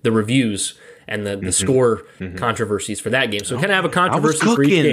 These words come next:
Speaker 1: game.
Speaker 2: I was
Speaker 1: Yeah.
Speaker 2: cooking. I was taking notes. <laughs>
Speaker 1: Yeah.
Speaker 2: Yeah.
Speaker 1: So.
Speaker 2: I thought that was gonna make a pretty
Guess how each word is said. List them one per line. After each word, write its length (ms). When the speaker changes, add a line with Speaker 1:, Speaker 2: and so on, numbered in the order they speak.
Speaker 1:
game. 160
Speaker 2:
I 100
was 180
Speaker 1:
Yeah. 80
Speaker 2:
cooking. 340
I 80
was 220
taking 360
notes. 400
<laughs> 220
Speaker 1:
Yeah. 320
Speaker 2:
Yeah. 340
Speaker 1:
So. 200
Speaker 2:
I 80
thought 200
that 100
was 140
gonna 160
make 180
a 40
pretty 280